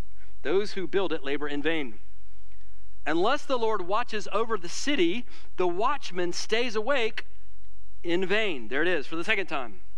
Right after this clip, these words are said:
Verse two, It is in vain that you rise up early and go late to rest, eating the bread of anxious toil, for he gives to his beloved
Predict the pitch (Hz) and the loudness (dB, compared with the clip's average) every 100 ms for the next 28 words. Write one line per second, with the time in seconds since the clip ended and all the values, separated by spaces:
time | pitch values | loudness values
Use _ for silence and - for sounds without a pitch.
0 | - - - 190 - 262 226 139 - - | 0 0 0 0 0 0 0 0 0 -2
1 | - 175 196 180 - 208 240 202 254 240 | 0 0 2 0 0 0 0 0 0 0
2 | 147 110 - - - 185 185 185 - - | 0 0 0 0 0 0 0 0 0 0
3 | - 175 226 247 226 240 - 208 247 202 | 0 0 0 0 0 0 0 0 0 0
4 | 180 196 208 175 185 190 185 202 208 - | 0 0 0 0 0 0 0 0 0 -2
5 | 220 151 143 160 - 196 247 277 214 180 | 0 0 0 0 0 0 0 0 0 0
6 | 180 185 180 165 160 180 214 - 269 254 | 0 0 0 0 0 0 0 0 0 0
7 | - - - - - 196 185 180 180 170 | 0 0 0 0 2 2 2 0 0 0
8 | 160 233 254 180 170 170 - - - - | 0 0 0 0 0 0 0 0 0 0
9 | - - - 151 156 170 170 147 135 131 | 0 0 0 0 0 0 0 0 0 0
10 | 127 | 0